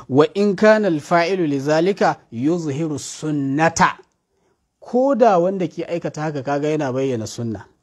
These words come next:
Ko da ya ce, "A'a, shi ahli sunna ne," kaza da sauransu, to ƙaurace masa. Ƙaurace masa.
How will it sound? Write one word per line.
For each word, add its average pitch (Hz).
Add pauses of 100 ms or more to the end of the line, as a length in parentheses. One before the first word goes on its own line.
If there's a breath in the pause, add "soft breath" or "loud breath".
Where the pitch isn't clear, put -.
(120)
Ko 165
da 143
ya 147
ce, 123
"A'a, 131
shi 139
ahli 139
sunna 131
ne," 127
kaza 120
da 110
sauransu, 113 (340)
to 117
ƙaurace 113
masa. 135 (4000)
Ƙaurace 120
masa. 156